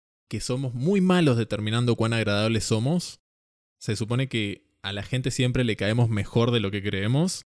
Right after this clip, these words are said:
y esa, esa diferencia entre nuestra percepción y la realidad es lo que se conoce como the liking gap,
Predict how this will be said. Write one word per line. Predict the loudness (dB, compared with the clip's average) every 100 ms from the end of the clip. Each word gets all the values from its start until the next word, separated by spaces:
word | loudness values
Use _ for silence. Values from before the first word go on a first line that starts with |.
| _ -10
y | -2
esa, | -2 -2 -4 -4
esa | -4
diferencia | -4 -2 2 4 4 2 -2 -2
entre | -4 -6 -6
nuestra | -6 -4 -4
percepción | -4 -2 -2 0 2
y |
la | 2 0
realidad | -2 0 0
es | 2
lo | 0
que | -2
se | -6
conoce | -6 -4 -2 -2
como | -2 -2
the | -2
liking | -2 -2 -4 -2
gap, | -2 -2